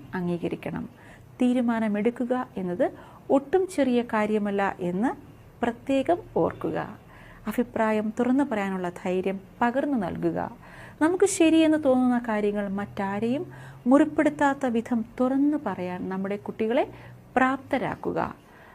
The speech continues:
അങ്ങനെ വേണം നമ്മൾ നമ്മുടെ കുട്ടികളെ വളർത്താൻ. നമ്മുടെ തീരുമാനങ്ങൾ അത് ശരിയാണെന്ന് നമുക്ക് തോന്നിയാൽ അത് എവിടെയും ഉറക്കെ പറയാനും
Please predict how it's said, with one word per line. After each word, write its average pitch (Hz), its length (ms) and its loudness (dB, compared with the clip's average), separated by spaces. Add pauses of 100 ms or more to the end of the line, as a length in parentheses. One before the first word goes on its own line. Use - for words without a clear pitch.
(240)
അങ്ങനെ 190 300 0
വേണം 190 360 -2 (220)
നമ്മൾ 202 340 -2 (160)
നമ്മുടെ 190 340 -4 (180)
കുട്ടികളെ 226 480 -2 (120)
വളർത്താൻ. 170 580 -6 (1000)
നമ്മുടെ 370 340 6
തീരുമാനങ്ങൾ 233 840 4 (100)
അത് 247 160 0
ശരിയാണെന്ന് 294 760 4 (120)
നമുക്ക് 208 340 -2
തോന്നിയാൽ 170 420 0 (160)
അത് 240 160 -4 (220)
എവിടെയും 269 460 2 (180)
ഉറക്കെ 285 500 -2 (220)
പറയാനും 208 560 0